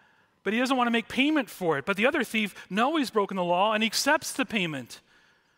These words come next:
And so he understands himself. He understands his life through the eyes of God. And he understands who Jesus is and why Jesus came. And then look at verse forty-two. This is really astonishing.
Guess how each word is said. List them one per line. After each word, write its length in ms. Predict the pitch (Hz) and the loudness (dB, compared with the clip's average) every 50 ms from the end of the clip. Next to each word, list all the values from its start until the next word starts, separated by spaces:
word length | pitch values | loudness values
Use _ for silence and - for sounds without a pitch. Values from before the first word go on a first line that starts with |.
| _ _ _ _ _ | _ _ _ _ _
And 100 | - 208 | -8 -4
so 80 | 233 233 | -2 2
he 100 | 226 226 | 2 2
understands 560 | 254 311 302 233 - - 277 302 330 330 - | 4 4 2 0 0 2 2 2 2 2 0
himself. 420 | 226 202 175 - 180 160 156 - - | -2 -4 -4 -2 -2 -2 -2 -2 0
He 120 | 208 214 | 0 0
understands 480 | 247 277 277 - - - 262 262 247 220 | 2 2 0 0 0 0 0 0 0 0
his 180 | 240 214 180 | -2 -2 0
life 460 | 208 226 226 262 285 262 190 - - - - - - - - - _ | 2 2 4 4 4 2 -2 -6 -12 -20 -20 -20 -20 -20 -20 -20 _
through 360 | - 254 254 262 254 233 220 - - - - 196 | -4 0 0 0 0 0 -2 -4 -8 -10 -6 -2
the 100 | 214 226 | 0 2
eyes 320 | 214 226 254 262 240 196 | 4 4 4 2 2 0
of 140 | 220 196 175 | -2 0 2
God. 280 | 240 269 262 226 214 | 2 2 4 2 0
And 420 | 208 208 247 302 339 339 269 190 - - - - - - - - | 0 2 2 4 4 4 2 0 -4 -10 -18 -20 -20 -20 -18 -4
he 220 | - 226 247 233 | -2 -2 -2 0
understands 920 | - - 262 294 302 294 277 214 - - - 277 302 302 285 269 240 - | 0 0 0 0 2 2 0 0 0 -2 0 2 4 4 4 2 0 -2
who 120 | - 254 220 | -4 -4 -4
Jesus 420 | 180 190 226 214 175 196 180 - | -2 -2 -4 -2 -4 -6 -8 -8
is 520 | 214 247 311 302 247 208 185 180 156 - - - - - - - | -4 -2 2 2 2 2 2 -2 -6 -12 -14 -16 -20 -20 -6 -2
and 220 | 214 202 202 185 175 | -2 0 0 0 0
why 240 | 196 220 240 254 | 2 2 2 2
Jesus 440 | 233 175 208 214 190 - 196 175 - | 0 0 -2 -2 -2 -2 -6 -8 -8
came. 560 | - - - 254 285 285 247 190 135 113 95 - _ _ _ _ _ _ _ _ _ _ _ _ _ _ _ _ _ _ _ _ _ | -10 -6 -2 0 0 2 0 0 -2 -6 -12 -18 _ _ _ _ _ _ _ _ _ _ _ _ _ _ _ _ _ _ _ _ _
And 100 | 202 208 | -2 0
then 80 | 226 233 | 2 2
look 140 | 240 254 240 | 2 2 0
at 60 | 220 | 0
verse 200 | 220 233 214 - | 0 -2 -2 -2
forty-two. 440 | - 233 220 214 196 - - 196 180 | -4 -4 -4 -4 -4 -6 -6 -6 -6
This 140 | 165 - 202 | -6 -6 -8
is 120 | 180 175 | -6 -2
really 240 | 226 247 240 233 208 | 0 0 2 2 0
astonishing. 640 | 175 - - 208 190 185 180 156 - - 147 123 | 0 0 0 0 0 0 0 -2 -6 -8 -8 -10